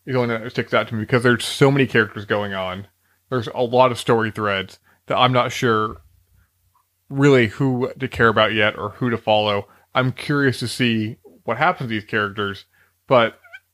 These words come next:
I feel like this is something that'd be better read in a long form with several issues.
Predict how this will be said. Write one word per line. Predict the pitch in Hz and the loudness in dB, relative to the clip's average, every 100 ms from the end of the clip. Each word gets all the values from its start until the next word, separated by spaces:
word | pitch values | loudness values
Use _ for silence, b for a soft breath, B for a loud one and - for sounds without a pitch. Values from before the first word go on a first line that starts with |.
| _ | _
I | 131 | 0
feel | 147 | 4
like | 131 | 4
this | - 120 | 2 -4
is | 127 | -2
something | 127 117 | 0 0
that'd | 113 117 | 0 0
be | 113 | -2
better | 113 110 | 0 0
read | 104 104 101 101 - | 0 2 2 0 -6
in | - | -4
a | 120 | -2
long | 107 107 104 | 0 -2 -4
form | - 98 92 98 | -8 -12 -10 -12
with | 98 | -10
several | - 107 107 98 | -6 -6 -6 -8
issues. | - 117 117 | -8 -12 -14